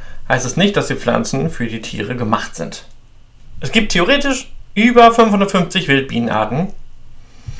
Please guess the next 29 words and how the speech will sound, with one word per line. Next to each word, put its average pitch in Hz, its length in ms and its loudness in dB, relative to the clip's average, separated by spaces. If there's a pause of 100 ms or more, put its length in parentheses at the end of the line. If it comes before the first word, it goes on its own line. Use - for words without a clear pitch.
(180)
Vierzig 220 340 4
davon 185 340 4
gelten 151 280 4
allerdings 135 320 2
schon 120 140 2
als 117 140 -2
ausgestorben 139 720 4
und 165 160 0
zweihundert 139 520 4
sind 190 180 -2
stark 117 320 2
gefährdet. - 640 2 (2000)
Ja, - 380 2
woran 165 400 6
liegt 170 160 4
das? - 420 0
Ähm, 143 460 6 (240)
wie 151 120 6
gesagt, - 440 4
falsche 190 480 8
Pflanzen. 113 720 2 (1200)
Dann 156 520 4
sind 160 200 2
die - 40 -6
Züchter 202 280 4
gern 160 180 6
dabei, 143 320 8
damit 139 380 4
die, 123 340 -2